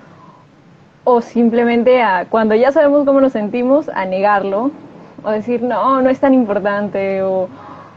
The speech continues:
o básicamente no validarlo, que eso es, eso es lo importante, ¿no? Entonces, creo que esta iniciativa que surge de nosotros como comunicadores, eh, sí.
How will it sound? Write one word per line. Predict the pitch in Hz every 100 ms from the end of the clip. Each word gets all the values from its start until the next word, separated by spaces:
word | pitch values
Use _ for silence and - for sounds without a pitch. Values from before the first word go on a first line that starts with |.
| -
o | - 208 202 202 196
básicamente | 240 277 254 240 240 - -
no | 226 247
validarlo, | 254 196 190 208 - - - - - -
que | 185
eso | 190 196
es, | - - - -
eso | -
es | 202
lo | 196
importante, | 175 - - - -
¿no? | - - 98
Entonces, | - 98 233 - - - - -
creo | 202 214 208
que | 214 202 196 185
esta | - 208 220
iniciativa | 214 208 190 180 208 202 208
que | 202 196 180 180 190 - - - -
surge | 220 185
de | 190
nosotros | 190 - 190 190 190
como | 185 175 170 _ _ _ _ -
comunicadores, | 185 180 180 175 170 180 196 254 - - - - - - _ -
eh, | 185 175 175 170 170 175 190 - - - - - -
sí. | 202 160